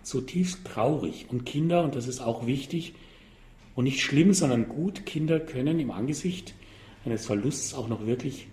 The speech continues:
fest weinen. Ich denke, da sind wir hoffentlich auch Lernende von Kindern. Sich freuen können wie ein Kind, das sollten wir Erwachsene immer wieder auch von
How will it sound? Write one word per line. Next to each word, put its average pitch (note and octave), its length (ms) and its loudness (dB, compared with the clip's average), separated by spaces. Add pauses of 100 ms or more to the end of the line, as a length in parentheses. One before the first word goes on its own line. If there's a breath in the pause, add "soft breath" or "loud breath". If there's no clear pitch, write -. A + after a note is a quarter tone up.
fest A#2+ 440 -2
weinen. G2+ 520 2 (960 loud breath)
Ich - 80 -20
denke, B2 240 2
da G#2+ 200 0
sind C3+ 300 2
wir A#2 300 4 (320 loud breath)
hoffentlich C3 340 0
auch G#2+ 140 -2
Lernende A2 540 2
von G2 260 -4
Kindern. G#2 500 0 (540 loud breath)
Sich - 260 -6
freuen C#3+ 460 6
können C#3+ 320 2
wie B2 100 4
ein A#2 120 2
Kind, D3 540 0
das - 420 -8 (240 loud breath)
sollten A#2 300 -2
wir G#2+ 100 0
Erwachsene A2+ 440 -2
immer A2+ 140 -2
wieder A#2 200 2
auch G#2+ 100 -2
von C3 460 -2